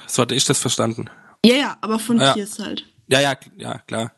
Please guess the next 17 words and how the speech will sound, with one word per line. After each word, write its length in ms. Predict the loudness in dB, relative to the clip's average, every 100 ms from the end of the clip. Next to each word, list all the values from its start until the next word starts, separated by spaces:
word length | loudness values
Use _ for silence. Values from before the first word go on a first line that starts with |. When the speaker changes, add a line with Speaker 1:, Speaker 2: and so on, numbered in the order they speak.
| _ _ _ 0
Speaker 1:
Nee, 120 | 2
bei, 200 | 4 2
bei 220 | 2 -2
Beards 320 | 2 0 0
ist 160 | -2 0
ja 60 | 0
das 120 | 0
komplette 360 | -2 0 0 2
Regelwerk 520 | 0 0 2 2 0
und 360 | -4 -4 -4
bei 120 | -2 2
dem 160 | 2
normalen 500 | 4 4 4 2 -2
eben 260 | -4 -4 -6 -4
die, 360 | 0 4 4 2 -2 -2
äh, 300 | 2 2 2
Abenteuer. 600 | 2 0 0 0 0 -2